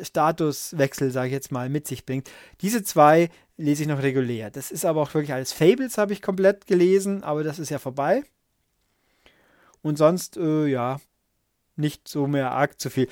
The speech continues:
Ich habe jetzt die Tage, äh, Rebirth, also Marvel und, äh, D C sind ja grad wieder am Rebooten mal wieder.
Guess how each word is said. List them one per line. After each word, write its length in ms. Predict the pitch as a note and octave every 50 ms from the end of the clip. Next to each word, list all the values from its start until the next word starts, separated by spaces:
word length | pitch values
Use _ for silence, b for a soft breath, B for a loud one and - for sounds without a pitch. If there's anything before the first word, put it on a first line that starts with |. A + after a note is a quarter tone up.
| B B B B -
Ich 180 | C#3 - -
habe 260 | D3 F#3 A#3+ B3+ G#3
jetzt 380 | D#3+ D3 D3+ D#3 - - - -
die 220 | E3+ E3 D#3+ - -
Tage, 560 | - D3 D3 E3+ F3+ F3+ F3+ F3 F3 E3+ F3 - -
äh, 400 | - F#3+ F3 E3 E3 E3+ - -
Rebirth, 520 | F3 D#3+ G3 A3+ G3 E3+ C#3+ C#3 C#3 D#3+
also 320 | - D3+ C#3+ D#3 D#3 E3+ - - _ _
Marvel 520 | - D#3+ D3 C#3+ D#3 F#3+ G#3+ A3+ A3 G3+ F#3+
und, 180 | F#3+ F#3 F3+
äh, 420 | - - E3 D#3 D#3 D3+ D3+ D3 D3
D 140 | D3 E3 D#3+
C 240 | - - F#3+ G3+
sind 160 | F#3 E3+ F#3+ F#3+
ja 100 | F#3 E3
grad 240 | E3 D#3+ E3 E3+
wieder 140 | E3+ D#3+ E3
am 100 | D#3 D3+
Rebooten 540 | D3+ E3+ G3 F#3 D#3+ D3+ D#3 - - D3 D3
mal 240 | D3 C#3+ C#3 C3+ C3
wieder. 260 | C3+ B2+ C#3+ E3